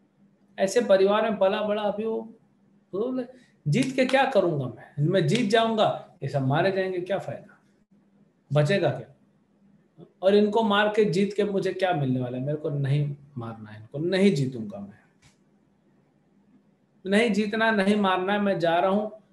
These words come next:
मैं युद्ध छोड़ के जा रहा हूँ, दुर्योधन को लेने दो राज्य, मेरे को नहीं लड़ना है। ये सबका आंसर, ये पांचों का आंसर भगवान पूरे गीता में यही तो देंगे,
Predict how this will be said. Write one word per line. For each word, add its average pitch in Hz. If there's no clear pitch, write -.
मैं 160
युद्ध 151
छोड़ 135
के 127
जा 107
रहा 101
हूँ, 101
दुर्योधन 175
को 175
लेने 165
दो 160
राज्य, 123
मेरे 135
को 143
नहीं 139
लड़ना 107
है। -
ये 190
सबका 226
आंसर, 226
ये 190
पांचों 175
का 262
आंसर 247
भगवान 214
पूरे 240
गीता 214
में 233
यही 240
तो 233
देंगे, 240